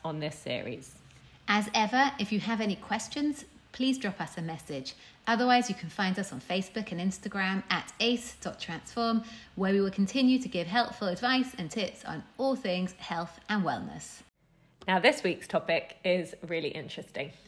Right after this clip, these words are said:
Speaker 2: Yeah, we interviewed, um, Doctor Miri Kahan, and she is a, well, she's a G P, but her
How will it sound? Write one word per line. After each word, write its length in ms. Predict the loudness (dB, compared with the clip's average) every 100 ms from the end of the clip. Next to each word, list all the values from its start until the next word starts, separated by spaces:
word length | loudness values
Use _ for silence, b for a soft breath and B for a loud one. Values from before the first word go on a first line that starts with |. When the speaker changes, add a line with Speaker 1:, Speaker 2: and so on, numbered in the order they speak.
| b b b
Speaker 2:
Yeah, 220 | -2 0
we 300 | 2 2 2
interviewed, 840 | 0 2 2 0 -2 -2 -2 -4 -4
um, 460 | -2 0 0 -4 -6
Doctor 320 | -6 -4 -6
Miri 440 | -4 -2 -4 -6 -10
Kahan, 540 | -6 -4 -2 -4 -8
and 160 | -8 -6
she 300 | -2 -2 -2
is 180 | -4 -6
a, 260 | -8 -6 -4
well, 100 | -4
she's 160 | -2 -4
a 60 |
G 220 | -2 -2
P, 380 | -2 -2 -2 -2
but 160 | -6 -6
her 420 | -4 -2 -2 -4